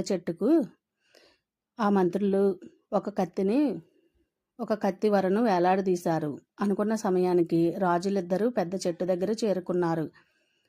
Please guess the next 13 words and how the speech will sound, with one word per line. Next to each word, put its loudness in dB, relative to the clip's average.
వారిద్దరూ 2
తమ 0
రాజ్యాల 2
భూభాగంలోనే 2
నిలబడి 2
ఉన్నారు. 2
కొద్ది -2
దూరం 0
నుంచే 0
ఒకరినొకరు -2
చూసుకుని -2
ముఖాలు -2
చిట్లించుకుని 2